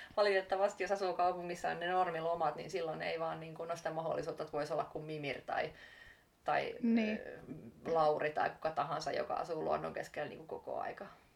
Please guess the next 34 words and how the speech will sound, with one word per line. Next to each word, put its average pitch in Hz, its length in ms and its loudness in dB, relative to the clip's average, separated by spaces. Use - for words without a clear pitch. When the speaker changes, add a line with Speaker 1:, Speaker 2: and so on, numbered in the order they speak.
Speaker 2:
No 247 220 0
niin. 240 240 -2
Mut 233 120 6
hei, 233 120 6
arvaa, 320 280 8
mistä 214 240 2
tuli 185 160 6
muuten 165 300 0
niinku 156 180 -6
kaikista - 500 -2
luopioin - 500 -4
fiilis? 240 420 -4
Niinku 160 240 4
Speaker 1:
No. 165 120 4
Speaker 2:
ikinä 214 220 4
koskaan. 247 440 4
Speaker 1:
<laughs> 240 40 8
No, 220 60 2
kerro. 185 360 0
Speaker 2:
No, 214 180 0
<laughs> - 540 0
no 247 100 6
siis, 226 300 0
muun 349 240 4
muassa 254 280 2
nyt 220 140 -2
viime 226 220 0
kesänä, 185 360 -4
kun - 140 -4
oli - 140 0
siellä 185 260 -6
Dolomiteilla. 208 720 -2
Speaker 1:
Joo. 196 200 -4
Speaker 2:
I-, - 120 -12